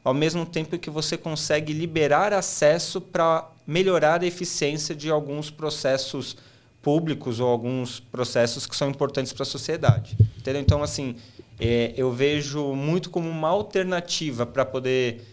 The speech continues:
é, hum, adequar ou, ou pra poder, sei lá, deixar esse gap cultural versus inovação que a gente tem,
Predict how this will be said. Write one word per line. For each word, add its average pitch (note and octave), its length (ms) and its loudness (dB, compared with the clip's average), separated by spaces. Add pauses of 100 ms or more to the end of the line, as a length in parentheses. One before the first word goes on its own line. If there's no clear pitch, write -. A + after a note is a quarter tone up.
(280)
é, G2+ 600 -6 (420)
hum, A#2 320 -8 (560)
adequar B2+ 840 2
ou, A2+ 340 -2
ou A2+ 420 -6 (800)
pra A2+ 140 0
poder, A#2 680 -2 (600)
sei G#3 160 0
lá, D3+ 160 6
deixar B2 320 2
esse D3+ 240 -2
gap C#3 420 4
cultural D3 760 4
versus B2+ 680 2
inovação B2 520 0
que B2 120 -6
a A#2 40 0
gente A#2 280 -6
tem, F#3 300 -4